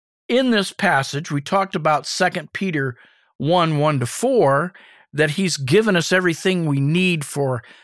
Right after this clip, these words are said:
godly living, for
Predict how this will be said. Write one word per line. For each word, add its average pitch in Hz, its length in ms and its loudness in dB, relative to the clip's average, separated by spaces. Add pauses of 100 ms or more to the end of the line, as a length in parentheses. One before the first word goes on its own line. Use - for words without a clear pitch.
(300)
godly 160 720 2 (160)
living, 190 560 2
for 131 460 0